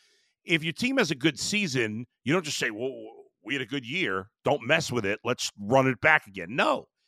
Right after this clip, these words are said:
Every year's a new year. What you did bo-, the year before doesn't matter. What the Browns did this year, you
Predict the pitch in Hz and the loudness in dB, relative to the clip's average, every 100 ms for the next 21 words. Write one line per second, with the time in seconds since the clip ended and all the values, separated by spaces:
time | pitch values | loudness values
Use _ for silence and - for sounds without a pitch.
0 | _ 160 180 320 285 175 175 131 135 139 | _ -2 0 0 0 0 0 0 0 0
1 | 123 120 95 120 127 214 214 - - - | 0 -2 -2 -4 0 0 0 -10 -8 -6
2 | 160 160 139 - 151 127 123 139 180 - | -4 -2 -2 0 0 -2 -2 2 2 0
3 | - _ _ _ _ _ _ _ _ _ | -8 _ _ _ _ _ _ _ _ _
4 | _ - 123 127 160 202 226 175 165 156 | _ -14 -12 2 6 6 4 -4 -4 -4
5 | - 123 127 139 135 131 | -4 -2 0 0 -2 -10